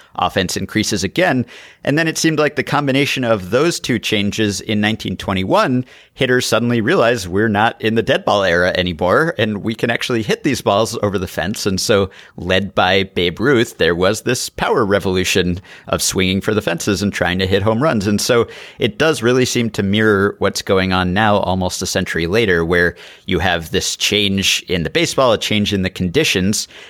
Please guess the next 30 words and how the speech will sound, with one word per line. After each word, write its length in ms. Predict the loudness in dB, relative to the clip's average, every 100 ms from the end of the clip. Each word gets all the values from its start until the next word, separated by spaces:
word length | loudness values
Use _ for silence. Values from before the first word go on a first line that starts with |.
| -6
and 220 | -2 0
then 260 | 2 2 0
gradually 480 | 0 -2 0 0 0
the 100 | 0
hitters 360 | 0 0 0
realize 420 | 0 2 2 2 -2
that 160 | -2
there's 180 | 0 0
been 160 | -2 -2
this 140 | -4
change 320 | -2 -2 -2
and 240 | -4 -4 -2
they 260 | 0 2 0
adjust 460 | -2 -2 -2 -2
accordingly. 600 | -4 0 0 2 0 0 -2 -14 -8
And 160 | -2 2
then 100 | 2
you 100 | 2
see 180 | 2 2
an 80 | 2
additional 420 | 0 0 0 -2
change. 500 | -2 -4 -4 -6 -4
So 380 | 0 2 4 0 -6 -20 -6
it 240 | -2 -2 -6 _
does 300 | -2 0 -2
just 220 | -2 -2
go 80 | 0
to 60 | 0
show 220 | 0 0
that 240 | 0 -2